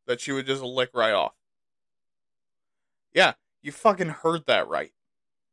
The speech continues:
It's making my stomach turn a little bit. But she starved to death in thirteen eighty and then became a martyr. Yeah, Catholicism is fucking wild. Um, but for the first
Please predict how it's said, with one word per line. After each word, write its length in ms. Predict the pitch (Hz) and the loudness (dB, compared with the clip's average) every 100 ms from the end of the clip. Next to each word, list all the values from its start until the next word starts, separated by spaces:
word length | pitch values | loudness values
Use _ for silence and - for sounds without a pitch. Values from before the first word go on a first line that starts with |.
| _ | _
It's 280 | - 127 - | -10 -10 -10
making 220 | 151 156 | -8 -6
my 100 | 147 | -4
stomach 380 | 131 - 113 113 | -4 -4 -6 -8
turn 120 | 110 | -16
a 60 | 92 | -18
little 220 | 85 76 | -16 -16
bit. 200 | 78 85 _ _ _ _ _ | -12 -14 _ _ _ _ _
But 200 | 135 120 | -2 -2
she 240 | - 202 | -8 -8
starved 380 | 202 - 240 196 | -8 -2 -2 -4
to 60 | 160 | -6
death 240 | 127 151 | -4 -4
in 120 | 143 | -8
thirteen 420 | 127 147 156 156 143 | -8 -6 -6 -12 -10
eighty 300 | 156 160 139 | -6 -6 -6
and 120 | 120 | -8
then 80 | 127 | -10
became 300 | 120 - 131 | -12 -18 -16
a 60 | 117 | -10
martyr. 420 | 104 87 50 - _ _ _ _ _ _ _ _ _ _ _ _ _ _ _ _ _ _ | -6 -6 -8 -20 _ _ _ _ _ _ _ _ _ _ _ _ _ _ _ _ _ _
Yeah, 160 | 139 135 | 0 0
Catholicism 680 | 143 151 156 143 131 113 113 | 0 0 2 2 -6 -18 -20
is 100 | - | -20
fucking 380 | - 113 123 | -14 -14 _
wild. 420 | 101 113 110 113 _ _ _ _ - | -12 -8 -6 -6 _ _ _ _ -2
Um, 440 | 151 143 127 113 _ _ _ _ _ _ _ _ _ _ _ _ _ _ _ _ _ _ _ _ _ | 2 2 0 -8 _ _ _ _ _ _ _ _ _ _ _ _ _ _ _ _ _ _ _ _ _
but 220 | 151 143 | -2 -2
for 160 | - 160 | -2 -8
the 160 | 143 139 | -8 -18
first 400 | - 196 175 | -8 -6 -4